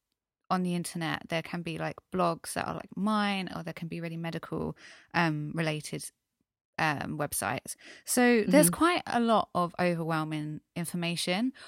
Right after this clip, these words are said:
Speaker 1: almost like this really weird mix of, like, not enough information, but then also too much information. <laughs> Do you know what I mean? Like,
Speaker 2: Yeah,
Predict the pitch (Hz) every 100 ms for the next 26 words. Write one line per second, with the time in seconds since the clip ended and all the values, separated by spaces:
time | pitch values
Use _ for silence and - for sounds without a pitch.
0 | - 240 262 311 - 214 - 190 - 190
1 | 196 185 180 180 180 180 - - 170 165
2 | 190 208 196 190 175 175 165 156 151 -
3 | 151 - 165 160 165 147 165 - 175 185
4 | - 214 208 208 208 220 - 277 277 277
5 | 277 233 233 214 160 233 262 269 175